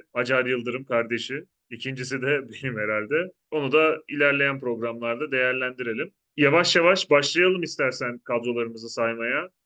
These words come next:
Beğeni, yorum bekliyoruz. Abone olursanız, abone olmadan dinleyenler seviniriz. Mert, kaleci tercihlerini istiyorsan yavaş yavaş başlayalım.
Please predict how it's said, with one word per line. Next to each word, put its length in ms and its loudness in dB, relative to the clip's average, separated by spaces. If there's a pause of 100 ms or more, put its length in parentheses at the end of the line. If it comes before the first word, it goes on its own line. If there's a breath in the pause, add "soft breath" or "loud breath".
(100)
Beğeni, 480 2
yorum 500 -2
bekliyoruz. 760 -2 (100)
Abone 300 -2
olursanız, 560 -4
abone 240 -2
olmadan 400 -2
dinleyenler 480 -2
seviniriz. 720 -2 (140)
Mert, 280 2
kaleci 300 2
tercihlerini 540 0
istiyorsan 460 -8
yavaş 320 0
yavaş 220 -4
başlayalım. 400 -6